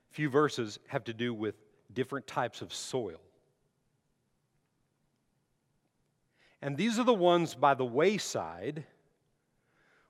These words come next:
where the word is sown. When they hear, Satan comes immediately to take away the word that was sown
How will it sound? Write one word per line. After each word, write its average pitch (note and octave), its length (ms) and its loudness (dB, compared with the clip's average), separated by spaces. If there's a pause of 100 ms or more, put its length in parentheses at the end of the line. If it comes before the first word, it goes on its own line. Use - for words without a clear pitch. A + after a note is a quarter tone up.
where D3+ 180 4
the C3+ 140 4
word E3+ 340 4
is D3 340 -4
sown. C#3 600 -2 (1200)
When D#3 220 2
they C#3 140 4
hear, D#3 580 0 (1500)
Satan F3 500 4
comes E3 380 2
immediately B2+ 920 0
to A#2+ 160 -8
take - 360 -4
away C#3+ 320 0
the A#2+ 140 -4
word A#2 520 -2
that G#2 120 -4
was G#2 160 -8
sown G#2+ 540 -6